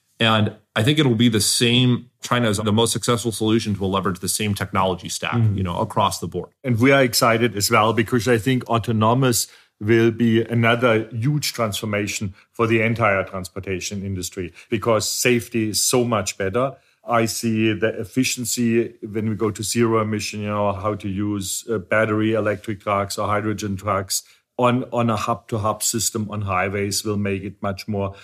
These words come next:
Speaker 2: efficient, and ultimately the usage of streets, you know, we could, because we could pack trucks much better on highways than today. So that would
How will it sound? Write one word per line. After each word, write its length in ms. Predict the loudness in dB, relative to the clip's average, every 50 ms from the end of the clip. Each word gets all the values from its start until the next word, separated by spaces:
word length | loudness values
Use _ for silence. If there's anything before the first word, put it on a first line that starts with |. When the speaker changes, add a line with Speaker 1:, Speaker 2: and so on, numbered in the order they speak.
| -20 _ _
Speaker 2:
efficient, 460 | -10 -6 -2 -2 0 0 0 -2 -2
and 220 | 0 0 0 0 0 0
ultimately 640 | 0 0 0 0 -2 -2 -2 -2 -2 -2 -4 -2
the 140 | 0 0 2
usage 600 | 2 2 2 2 2 0 -2 -4 -6 -10 -12 _ _ _ _ _
of 200 | -4 -4 -4 -2
streets, 480 | -4 -4 -2 0 0 0 -2 -4 -6 -6
you 60 | -4
know, 140 | -4 -4 -4
we 160 | -6 -8 -10
could, 180 | -12 -14 -16 -14
because 360 | -10 -6 -4 -4 -4 -6 -8
we 80 | -10
could 220 | -12 -10 -12 -14 -14 -14 _ -12
pack 480 | -8 -4 -4 -4 -4 -4 -8 -16 -20 _ _ _ _ _ _ _
trucks 400 | -10 -6 -4 -4 -4 -2 -4 -2
much 320 | -2 -2 -4 -4 -6 -6 -4
better 360 | -4 -2 0 0 0 -2 -4 -8 _ _ _ _ -8
on 160 | -6 -4 -4
highways 680 | -2 -2 -2 -2 -2 -2 -2 -2 -2 -2 -2 -4 -6 -6
than 480 | -10 -10 -6 -4 -4 -2 -2 -4 -6 -6
today. 440 | -8 -8 -6 -6 -6 -6 -4 -6 -6
So 340 | -6 -4 -4 -4 -2 -2
that 280 | -4 -4 -6 -6 -8 -8
would 160 | -10 -10 -10